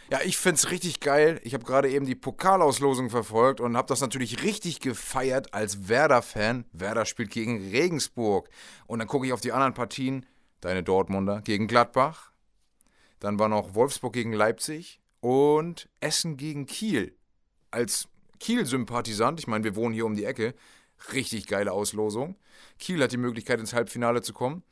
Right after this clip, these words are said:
Werder ja natürlich genauso gegen Regensburg. Und ein Träumchen für mich wäre, wenn Werder gegen Regensburg weiterkommt. Kiel oder Essen ist mir eigentlich scheißegal, wobei Kiel halt geiler wäre.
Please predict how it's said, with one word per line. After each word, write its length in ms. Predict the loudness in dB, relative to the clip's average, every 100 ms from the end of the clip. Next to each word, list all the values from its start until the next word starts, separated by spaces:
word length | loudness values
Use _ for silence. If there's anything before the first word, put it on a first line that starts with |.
| _ _ _ _ _
Werder 400 | 4 6 8 8
ja 140 | 6 4
natürlich 380 | 2 -2 -6 -4
genauso 460 | 0 2 2 -2
gegen 220 | -2 -4
Regensburg. 680 | -2 -2 -4 -6 -4 -4 -4 -20 _
Und 240 | -4 -4 -4
ein 280 | -4 -4 -4
Träumchen 560 | 2 4 6 2 -2 -2
für 120 | -4
mich 260 | -4 -6 0
wäre, 480 | 2 2 0 -2 -6
wenn 360 | -4 -4 -4 -2
Werder 380 | -2 0 -2 -2
gegen 260 | -4 -4
Regensburg 680 | -2 -2 -2 -4 0 0 -2 -8
weiterkommt. 760 | -2 0 -2 -6 -6 -8 -12 _ _ _ _ _ _
Kiel 240 | -6 -2 2
oder 180 | 2 2
Essen 200 | 0 -2
ist 80 | -4
mir 100 | -2
eigentlich 200 | -2 -2
scheißegal, 680 | 0 -2 0 0 0 -2 _ _ _ -10
wobei 380 | 0 4 4
Kiel 400 | 2 -8 -4 -2
halt 180 | 0 -2
geiler 320 | 0 0 0
wäre. 300 | 2 0 -2